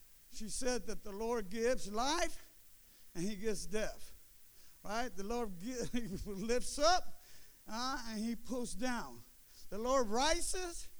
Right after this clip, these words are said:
uh, the Lord, God use you, and then he won't use you. So, and, you know, that's just the way God is.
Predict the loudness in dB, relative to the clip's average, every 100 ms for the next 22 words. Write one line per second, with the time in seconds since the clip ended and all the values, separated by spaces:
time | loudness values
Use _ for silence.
0 | -16 -20 -20 -20 -14 -8 -4 -2 -2 -6
1 | -12 -14 -20 -20 -14 -8 -6 -4 -2 0
2 | 2 4 4 4 2 0 0 0 0 0
3 | 0 0 -2 0 0 0 -2 -4 -8 -14
4 | -20 -12 -2 0 2 0 0 -2 -2 -4
5 | -4 -2 -2 -2 -6 -12 -16 -12 -6 -6
6 | -6 -6 -6 -4 -4 -2 -2 0 0 0
7 | 0 -2 -4 -4 -6